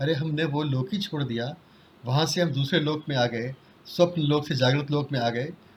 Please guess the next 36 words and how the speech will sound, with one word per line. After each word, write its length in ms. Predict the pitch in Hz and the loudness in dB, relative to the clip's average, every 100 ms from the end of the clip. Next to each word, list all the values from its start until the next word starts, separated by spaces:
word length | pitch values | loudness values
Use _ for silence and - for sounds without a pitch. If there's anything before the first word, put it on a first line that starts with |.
| - | -8
तो 80 | 135 | -4
जागृत 400 | 123 127 165 185 | 0 0 0 -4
लोक 180 | 208 214 | -6 -2
में 80 | 226 | -2
उस 120 | - | -2
स्वप्न 240 | 196 202 | -4 -4
लोक 160 | 202 208 | -4 -2
का 80 | 196 | -2
नियम 220 | 202 196 | 0 -2
कैसे 220 | 202 202 | -2 -2
लागू 220 | 190 185 | -2 -2
पड़ 160 | 175 170 | -6 -8
सकते 320 | - - 165 | -12 -20 -20
हैं? 80 | - - - - - - - - - - - - - - | -20 -20 -20 -20 -20 -20 -20 -20 -20 -20 -20 -20 -20 -12
तो 60 | 160 | -2
इसी 240 | 165 254 | 0 2
तरह 280 | 277 185 156 | 4 4 4
से 160 | 170 202 | 2 0
जब 260 | 180 175 - - - 113 | 0 -2 -6 -20 -20 -4
ज्ञान 320 | 135 165 233 | 2 6 4
के 120 | - 156 | 4 4
द्वारा, 380 | 135 123 135 151 - - - - | 4 2 0 -6 -16 -20 -20 -8
जब 180 | 143 - | -8 -2
कॉन्शियस, 540 | 147 151 160 147 - - - - - | -4 -2 -2 -4 -6 -10 -20 -20 -6
level 240 | 127 139 165 | 0 2 4
of 200 | 196 190 147 | 2 2 0
consciousness 480 | 135 147 147 143 - - - - - - | -4 -4 -4 -4 -4 -14 -20 -20 -20 -10
उठ 120 | 156 - | -8 0
करके 460 | 196 190 170 180 - - - | 2 2 2 0 -4 -18 -10
दूसरे 300 | 131 160 226 | -4 0 4
लोक 240 | 175 165 151 | 6 4 2
में 60 | |
चला 200 | 135 123 | -2 -2
जाता 260 | 110 101 - | -2 -6 -12
है, 100 | - - - - - - - - - - - - - 202 | -18 -20 -20 -20 -20 -20 -20 -20 -20 -20 -20 -20 -4 2
तब 280 | 226 - | 2 2